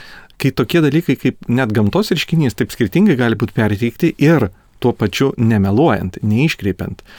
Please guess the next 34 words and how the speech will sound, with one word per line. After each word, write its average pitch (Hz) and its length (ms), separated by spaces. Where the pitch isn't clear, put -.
Tačiau 135 320
prisimenant, 120 560
kad 107 200
reiktų 107 280
paklaust, 127 400
kokių 147 320
žanrų 131 480
mes 113 380
tai 117 160
perteikim. 107 520
Lygiai 120 260
taip 107 100
pat 127 160
ir 101 120
bibliniai 113 480
pasakojimai. 123 600
Biblija 120 320
yra 107 120
sudaryta 110 540
iš 98 100
daugelio 117 460
knygų, 120 400
žanrai 113 400
skiriasi, 104 520
stilistika 107 520
skiriasi. 117 480
Luko 110 520
detalumas 107 840
be 113 140
abejonės 107 400
skirsis 110 360
nuo 95 140
pradžios 131 400
knygos 101 400